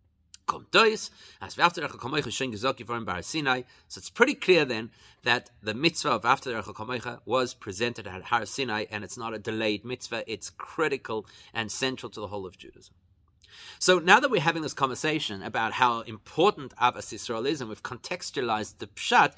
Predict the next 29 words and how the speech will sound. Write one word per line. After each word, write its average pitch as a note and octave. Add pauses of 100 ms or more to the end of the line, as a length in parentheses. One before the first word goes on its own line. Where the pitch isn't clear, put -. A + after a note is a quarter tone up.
(200)
let's A3
go G3+
beyond C#3+
the A#2
Pshat F#2+ (280)
and D3
understand E3
what A3+
is G3
the D3
driver D3
and B2
motivator A#2+
for -
Avas A2
Yisrael. A2+ (260)
How G#3+
should -
we B2+
look A#2
at G2+
another G2+
person? F#2+
How F3
deep C#3+
should -
the A2+
love F#2+
go? G#2+